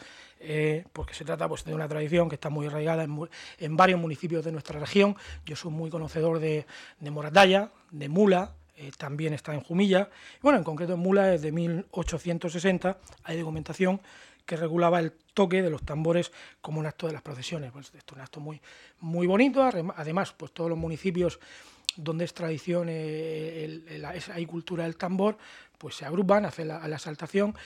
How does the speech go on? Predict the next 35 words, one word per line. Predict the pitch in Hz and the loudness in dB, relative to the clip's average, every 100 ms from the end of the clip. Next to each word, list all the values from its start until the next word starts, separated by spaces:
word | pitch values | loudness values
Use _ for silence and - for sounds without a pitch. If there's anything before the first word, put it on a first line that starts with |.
| - | -18
y | 147 | -16
este | 143 - | -14 -12
año, | 151 151 | -10 -10
pues, | 131 143 | -14 -14
ha | |
tocado | 143 143 147 139 - - - | -12 -10 -10 -10 -14 -20 -16
en | 147 | -4
Mula, | 156 185 208 214 - - _ | 4 8 8 6 -4 -20 _
y | 156 | -14
bueno, | 147 131 | -12 -14
pues, | - | -16
eh, | 147 | -16
obviamente | 143 147 151 151 143 | -10 -8 -8 -8 -10
votaremos | 139 143 147 156 | -10 -12 -12 -12
a | |
favor | 151 151 185 | -8 -4 -4
y | 175 | -4
procuraremos | 151 139 143 147 147 | -6 -8 -8 -8 -8
estar | 151 - 170 196 - - - - | -10 2 4 4 0 -18 -16 -8
y, | 151 147 143 135 131 123 - - | -4 -2 -4 -4 -6 -8 -12 -6
y | 170 | -4
contarlo | 156 147 - 160 139 127 - - - | -2 0 4 4 2 -8 -14 -20 -20
para, | - 143 143 139 127 - - _ _ - | -10 -8 -6 -8 -12 -20 -20 _ _ -8
para, | 156 156 151 147 135 143 | -4 -2 -2 -4 -8 -6
para | 170 160 | -2 -2
disfrutar, | 147 - 151 165 165 | -2 -2 4 6 6
pues, | 175 156 | 2 0
de, | 151 | -2
de, | 147 156 | -4 -4
de | 156 | -2
las | 156 - | -4 -6
excelencias | 147 160 165 165 170 | -4 0 0 2 0
de | 165 | 0
nuestra | 160 170 | 0 -2
región | 175 202 | 4 4